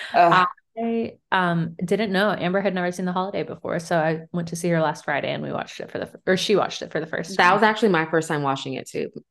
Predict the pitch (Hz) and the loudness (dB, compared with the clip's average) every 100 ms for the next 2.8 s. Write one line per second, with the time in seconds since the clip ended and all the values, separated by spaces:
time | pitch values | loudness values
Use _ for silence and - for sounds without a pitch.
0 | - 160 160 147 220 262 262 262 156 143 | 2 2 2 -6 4 4 6 6 6 4
1 | - 202 220 226 247 254 262 262 _ _ | 4 2 2 4 4 4 2 -2 _ _
2 | _ _ 226 220 196 190 196 | _ _ 6 8 8 8 6